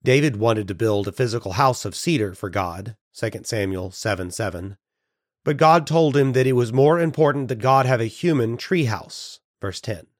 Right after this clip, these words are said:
David's own house, said God, would be his new human cedar house,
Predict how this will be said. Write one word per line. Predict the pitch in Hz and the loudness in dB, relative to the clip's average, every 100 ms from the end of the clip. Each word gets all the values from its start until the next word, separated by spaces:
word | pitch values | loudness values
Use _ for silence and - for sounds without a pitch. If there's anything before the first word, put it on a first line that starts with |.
| _ _ _ _ _ _ | _ _ _ _ _ _
David's | 113 147 131 123 - | 0 0 2 0 2
own | 165 190 | 4 6
house, | 139 107 90 | 4 0 -4
said | - - 120 98 | -12 -2 -2 0
God, | 101 85 90 113 _ | -2 -2 -8 -14 _
would | 135 127 | -2 0
be | 139 | 2
his | 127 120 110 | 2 0 0
new | 131 180 190 | 2 4 2
human | 139 170 156 151 | 2 2 2 0
cedar | 143 139 131 131 | -2 -2 -2 0
house, | 120 110 - - - | 0 -2 -6 -16 -18